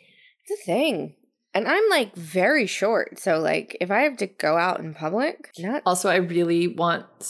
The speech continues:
Speaker 2: like, I don't care if nobody has a Halloween party, but, like, please can we be, um, the movie Twins for Halloween this year?
Speaker 1: Yes.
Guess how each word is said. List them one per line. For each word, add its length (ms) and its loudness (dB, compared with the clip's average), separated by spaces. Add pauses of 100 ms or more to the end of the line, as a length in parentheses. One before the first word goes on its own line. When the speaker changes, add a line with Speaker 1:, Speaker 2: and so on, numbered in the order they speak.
(280)
Speaker 2:
like, 240 4
I 140 6
don't 240 0
care 480 2
if 200 0
nobody 720 0
has 280 -4
a 20 -10
Halloween 400 -4
party, 320 0
but, 360 -4
like, 240 -4
please 360 -2
can 260 -4
we 140 -2
be, 500 -4 (140)
um, 380 -4
the 40 -4
movie 300 -4
Twins 460 -10
for 120 -12
Halloween 480 -10
this 220 -12
year? 340 -10 (600)
Speaker 1:
Yes. 420 -6